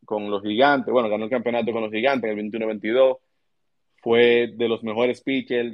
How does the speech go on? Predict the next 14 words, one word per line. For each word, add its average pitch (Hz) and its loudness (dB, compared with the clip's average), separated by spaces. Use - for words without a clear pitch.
durante 110 -2
el 107 -6
dieciocho 120 4
hasta 110 0
el 107 0
veintidós, 107 2
en 113 -8
los 104 -6
años 110 -4
que 113 0
vino 110 -2
a 107 4
la 104 2
liga. 123 -2